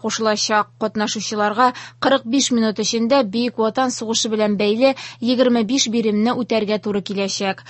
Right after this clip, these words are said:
Түләүчеләргә диктант победы нокта р ф сайтында теркәлергә кирәк. Казанда акциягә Татарстан Милли музее һәм мең тугыз йөз дә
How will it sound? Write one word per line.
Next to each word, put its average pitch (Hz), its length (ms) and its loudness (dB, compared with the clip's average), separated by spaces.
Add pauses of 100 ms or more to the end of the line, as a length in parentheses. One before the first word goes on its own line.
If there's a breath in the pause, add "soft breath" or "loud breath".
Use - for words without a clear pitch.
(240 loud breath)
Түләүчеләргә 254 760 2
диктант 240 540 0
победы 233 500 2
нокта 226 400 2
р 240 240 2
ф 233 80 -4
сайтында 226 480 0
теркәлергә 226 640 0
кирәк. 214 400 0 (240 loud breath)
Казанда 220 680 4
акциягә 220 500 0
Татарстан 220 640 -2
Милли 208 320 0
музее 214 480 4 (320 loud breath)
һәм 294 160 6
мең 294 160 6
тугыз 262 300 2
йөз 240 100 0
дә 254 80 8